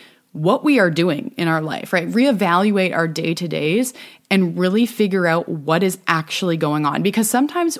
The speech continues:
we're kind of making up, blowing this out of proportion, I'll say. We're, we're making this a little bit more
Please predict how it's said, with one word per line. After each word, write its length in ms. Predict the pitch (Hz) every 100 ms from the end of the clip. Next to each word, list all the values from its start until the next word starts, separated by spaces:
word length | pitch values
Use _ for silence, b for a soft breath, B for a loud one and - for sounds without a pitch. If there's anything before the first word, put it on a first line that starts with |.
| 190
we're 180 | 190
kind 220 | 214 302 359
of 80 |
making 560 | 220 190 208 226 240 214
up, 240 | 196 190 B B -
blowing 540 | 190 208 220 247 240
this 180 | 220 202
out 100 | 185
of 100 | 170
proportion, 520 | - 160 - 143 -
I'll 100 | -
say. 300 | - - - B B B
We're, 260 | - 208 202
we're 220 | 202 214
making 400 | 214 226 262 277
this 220 | 247 220 -
a 80 | 196
little 180 | 196
bit 160 | 214 202
more 640 | 170 165 175 175 202 233